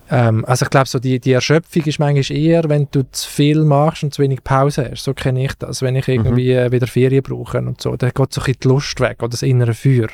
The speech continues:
Speaker 2: Mhm.
Speaker 1: äh, auf etwas. Ähm, aber jetzt bei der Sternstunde habe ich das überhaupt nicht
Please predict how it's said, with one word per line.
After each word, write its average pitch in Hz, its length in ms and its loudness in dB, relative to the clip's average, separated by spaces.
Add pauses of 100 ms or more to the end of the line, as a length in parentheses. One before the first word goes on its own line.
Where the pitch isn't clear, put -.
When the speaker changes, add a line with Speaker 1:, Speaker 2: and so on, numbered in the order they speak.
Speaker 2:
Mhm. 104 280 0 (320)
Speaker 1:
äh, 123 160 2
auf 127 160 -2
etwas. 113 480 -4 (640)
Ähm, 110 440 0 (120)
aber 131 340 0
jetzt - 200 -6
bei 131 80 2
der 127 80 0
Sternstunde 185 600 0
habe 135 120 0
ich 120 60 -6
das 117 120 -6
überhaupt 120 300 0
nicht 135 80 2